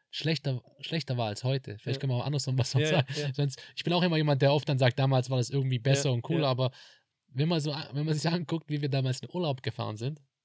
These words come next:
Speaker 1: oder, keine Ahnung, ich, meine Eltern, meine Schwester, wir, also natürlich lagen wir immer hinten drin. Wir lagen immer. Wir sind da, keine Ahnung, wir sind nach Algerien oder halt nach Marseille, dann mit dem Schiff rüber oder nach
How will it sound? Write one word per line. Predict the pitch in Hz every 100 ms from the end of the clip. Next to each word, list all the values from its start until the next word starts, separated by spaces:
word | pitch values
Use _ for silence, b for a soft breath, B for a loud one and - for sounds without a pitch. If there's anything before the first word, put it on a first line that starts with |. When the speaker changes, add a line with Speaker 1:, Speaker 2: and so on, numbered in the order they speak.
| _
Speaker 1:
oder, | 127 120 110
keine | 113 117
Ahnung, | 135 113 -
ich, | 123
meine | 117 117 104 113 113
Eltern, | 131 135 117
meine | 107 113
Schwester, | - 135 131 131 131 B B B B _
wir, | 160 139 131
also | 127 160
natürlich | 147 185 165
lagen | 147 160 147
wir | 127
immer | 123
hinten | 113 127 113
drin. | 107 101 95 -
Wir | 139
lagen | 151 156 131
immer. | 110 107
Wir | 117
sind | 143
da, | 131 123 B B
keine | - 139
Ahnung, | 151 131
wir | 123
sind | 143
nach |
Algerien | 127 127 170 175
oder | 117
halt | 113 113
nach | 123
Marseille, | 123 123 - 175
dann | 143
mit | 127
dem | 123
Schiff | - 175
rüber | 196 165
oder | 135
nach | 127 120